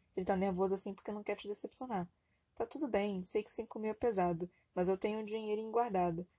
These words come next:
Vai valer a pena, com certeza." Van ficou furioso com Maga. Ela sabia que ele não gostava de decepcionar seu Nelson, nutrindo um carinho tenro pelo senhor. Foi colocado numa sinuca de bico em que ele,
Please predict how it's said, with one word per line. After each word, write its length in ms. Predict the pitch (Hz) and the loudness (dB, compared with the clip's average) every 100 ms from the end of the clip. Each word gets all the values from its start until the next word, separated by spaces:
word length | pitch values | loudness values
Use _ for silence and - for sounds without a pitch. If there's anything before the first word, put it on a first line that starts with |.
| - | -2
Vai 100 | 190 | 2
valer 240 | 208 202 | 4 4
a 60 | 240 | 4
pena, 260 | 220 180 | 2 0
com 100 | 175 | 0
certeza." 560 | 240 262 277 190 170 - _ _ _ - | -2 -4 0 2 0 -2 _ _ _ 0
Van 180 | 185 | 0
ficou 220 | 208 - 196 | 2 0 0
furioso 420 | - 262 240 202 - | 2 6 8 8 4
com 80 | |
Maga. 380 | 208 170 165 170 _ _ _ | -2 -2 -2 -8 _ _ _
Ela 140 | 185 180 | 0 2
sabia 500 | 226 214 175 190 202 | 2 0 0 2 2
que 140 | - | 2
ele 120 | 175 | 0
não 140 | 175 185 | 2 2
gostava 400 | 202 196 185 180 | 0 0 -2 0
de 100 | 185 | 0
decepcionar 580 | 180 - 185 - 185 180 | -2 -4 -4 -2 -4 -2
seu 200 | - 214 | -4 -2
Nelson, 400 | 175 170 - 175 _ _ - | -2 -2 -8 -10 _ _ -6
nutrindo 400 | 180 - 208 214 | -4 -2 -2 -2
um 60 | |
carinho 560 | 214 196 185 196 208 208 _ _ | 0 0 0 -2 -4 -8 _ _
tenro 300 | - 202 226 | -2 -2 -2
pelo 200 | 214 214 | -2 -2
senhor. 400 | 214 - 214 175 - _ _ _ | 0 -4 -2 -2 -4 _ _ _
Foi 100 | - | 0
colocado 360 | 190 202 202 202 | 4 4 4 0
numa 300 | 202 208 208 | 0 -2 -4
sinuca 500 | - - 196 208 233 | -4 -6 -4 -2 -2
de 80 | 220 | -2
bico 400 | 185 202 - 247 _ _ | 0 -2 -2 -8 _ _
em 100 | 202 | -10
que 160 | 202 214 | -4 -2
ele, 240 | 202 202 | 0 -2